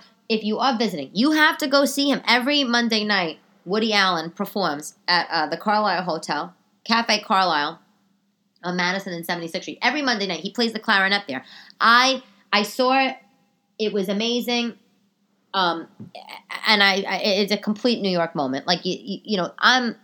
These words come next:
not a fan of his personal life. I don't know his personal life, but what I do know of it, what I read of it, marrying you, your, your adopted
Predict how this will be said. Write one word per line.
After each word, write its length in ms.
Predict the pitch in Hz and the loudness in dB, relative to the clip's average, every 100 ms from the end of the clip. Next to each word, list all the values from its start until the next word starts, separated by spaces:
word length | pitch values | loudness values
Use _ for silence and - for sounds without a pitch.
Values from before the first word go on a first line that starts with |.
| _ | _
not 300 | 185 160 - | 0 0 0
a 80 | 156 | -8
fan 320 | - 143 135 | -4 -4 -4
of 120 | - | -6
his 140 | 151 135 | -8 -8
personal 520 | - 131 131 135 120 | -6 -8 -6 -12 -10
life. 240 | 127 127 - | -10 -10 -6
I 120 | 190 | -4
don't 180 | 190 156 | -4 -4
know 280 | 139 127 | -6 -6
his 120 | 127 135 | -8 -10
personal 380 | - 127 175 | -10 -8 -6
life, 140 | 175 185 | -6 -6
but 120 | - | -6
what 140 | 165 - | -6 -6
I 120 | 151 | -8
do 220 | 151 156 | -8 -8
know 320 | 147 147 143 - | -8 -6 -6 -8
of 180 | - 139 | -8 -8
it, 280 | - - - _ | -12 -14 -16 _
what 100 | 139 | -6
I 140 | 131 139 | -6 -4
read 220 | 139 131 | -6 -6
of 140 | 135 120 | -12 -14
it, 160 | 117 - - - _ | -16 -20 -20 -20 _
marrying 680 | 147 139 135 135 135 135 135 - - _ _ | -10 -6 -4 -4 -4 -6 -8 -14 -20 _ _
you, 380 | 139 131 123 - | -4 -4 -4 -8
your, 280 | 135 123 127 | -10 -10 -8
your 160 | 139 | -8
adopted 640 | 127 127 123 127 - 127 | -8 -6 -8 -8 -8 -10